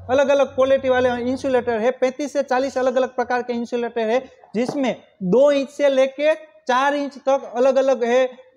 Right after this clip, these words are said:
आपको round insulator चाहिए तो छोटा से छोटा, medium size का, बड़े size का, अलग-अलग size के insulator है। तो आज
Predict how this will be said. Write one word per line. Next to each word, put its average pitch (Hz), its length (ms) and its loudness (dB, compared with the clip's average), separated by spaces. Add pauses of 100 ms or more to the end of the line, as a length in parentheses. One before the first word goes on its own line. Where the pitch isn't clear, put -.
(420)
आपको 233 280 0
round 247 320 0
insulator 262 500 -2
चाहिए 247 300 2
तो 214 440 -2
छोटा 247 280 0
से 254 160 0
छोटा, 240 540 0 (280)
medium 247 320 0
size 240 320 -2
का, 226 380 0 (300)
बड़े 240 220 2
size 240 280 -2
का, 226 340 -2 (260)
अलग-अलग 277 420 2
size 254 380 0
के 294 260 0
insulator 254 560 -2
है। 226 260 2
तो - 380 -8
आज 240 240 2